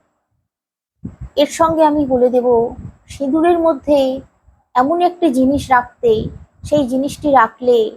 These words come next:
গৃহে কোনোদিনও টাকার অভাব হবে না, গৃহে শান্তির অভাব হবে না, স্বামী স্ত্রী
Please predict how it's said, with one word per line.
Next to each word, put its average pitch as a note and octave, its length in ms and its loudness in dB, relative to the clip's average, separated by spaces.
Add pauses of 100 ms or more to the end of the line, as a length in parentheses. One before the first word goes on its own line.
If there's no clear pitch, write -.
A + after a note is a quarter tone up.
(680)
গৃহে B3 480 -2 (220)
কোনোদিনও C4 540 0 (300)
টাকার A#3+ 340 0
অভাব A3+ 360 0
হবে G3 200 -8
না, F3+ 160 -10 (1040)
গৃহে A#3+ 420 4
শান্তির A#3+ 580 -2
অভাব A#3 340 2
হবে G#3 240 -4
না, G3 160 -6 (580)
স্বামী B3 320 2
স্ত্রী B3 340 -6